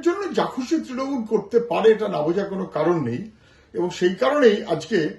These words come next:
হুমায়ুন কবির বলার সুযোগ পাচ্ছে যে, উম, যারা সরকারের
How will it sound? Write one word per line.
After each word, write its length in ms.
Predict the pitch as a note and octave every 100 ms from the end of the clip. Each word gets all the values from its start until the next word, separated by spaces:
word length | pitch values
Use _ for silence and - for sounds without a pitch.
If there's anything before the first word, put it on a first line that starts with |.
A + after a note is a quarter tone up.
| - _ _ - B2 A2+
হুমায়ুন 320 | C3 F3+ A3+ A#3+
কবির 220 | B3+ A#3+
বলার 220 | G#3+ A3 G#3
সুযোগ 220 | F#3+ G#3+ A#3 F3
পাচ্ছে 320 | F3 - G#3 F#3 - - _ _ _ -
যে, 180 | A#2+ D#3 E3 D3+ -
উম, 120 | D3 C3+ - - - - - - - -
যারা 220 | D#3 F3+ A#3 -
সরকারের 460 | F#3+ F#3+ C4 C#4